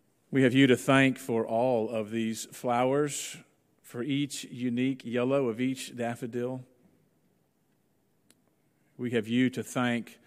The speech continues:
for these days on which a morning chill gives way to the afternoon's sunshine warmth.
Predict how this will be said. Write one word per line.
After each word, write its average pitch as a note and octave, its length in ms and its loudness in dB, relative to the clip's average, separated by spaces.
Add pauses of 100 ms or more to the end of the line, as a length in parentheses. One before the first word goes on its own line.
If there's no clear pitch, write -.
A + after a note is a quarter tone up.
(320)
for A#2+ 160 -4
these B2 260 -2
days A#2+ 540 0
on B2+ 160 -6
which A2+ 200 -4
a A2 40 -6
morning A#2 640 -2
chill A#2+ 420 -4
gives A2+ 300 -6
way A#2 160 -2
to A2 60 -6
the A2+ 100 -4
afternoon's A2 800 -4 (100)
sunshine G#2+ 600 -8
warmth. G#2 420 -10